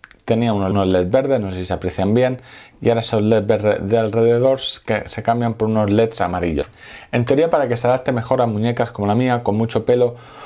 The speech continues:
o, o de piel oscura, y funciona bien cuando lo llevamos muy apretado. Si el reloj se mueve, el pulsómetro no va a medir bien. Tenedlo en cuenta,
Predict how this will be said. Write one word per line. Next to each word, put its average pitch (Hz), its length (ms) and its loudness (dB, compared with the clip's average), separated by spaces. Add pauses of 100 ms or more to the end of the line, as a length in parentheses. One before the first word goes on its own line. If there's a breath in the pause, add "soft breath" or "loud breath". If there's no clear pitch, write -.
(160 loud breath)
o, 110 100 2
o 104 420 0
de 101 100 2
piel 113 220 2
oscura, 131 520 0 (680 loud breath)
y 139 100 2
funciona 139 420 0
bien 151 320 -2 (100)
cuando 143 500 2
lo 135 120 2
llevamos 120 260 0
muy 113 140 0
apretado. 90 440 -2
Si 113 140 -4
el 104 60 0
reloj 117 240 2
se 113 100 -6
mueve, 123 500 0
el 101 160 -4
pulsómetro 113 680 0
no 104 240 -2
va 107 100 2
a 101 60 0
medir 90 280 -2
bien. 71 260 -8 (500 soft breath)
Tenedlo 104 240 2
en 104 80 -2
cuenta, 120 480 0